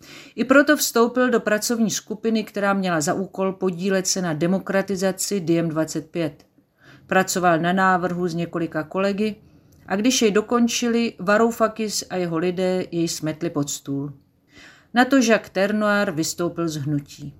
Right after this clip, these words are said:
Když mi o tom teď vypráví u stolku kavárny na náměstí Carnot,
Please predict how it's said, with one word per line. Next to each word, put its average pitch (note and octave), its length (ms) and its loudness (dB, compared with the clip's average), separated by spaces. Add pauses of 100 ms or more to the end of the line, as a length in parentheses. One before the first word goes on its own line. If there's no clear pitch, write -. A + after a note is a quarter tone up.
(720)
Když B3+ 200 2
mi C#4+ 120 10
o D4 40 8
tom C#4+ 200 4
teď G3+ 180 2
vypráví G#3 720 2
u G3+ 100 -8
stolku G#3 600 -4
kavárny F#3+ 640 0
na F3+ 120 0
náměstí F3+ 680 -2
Carnot, F#3+ 400 0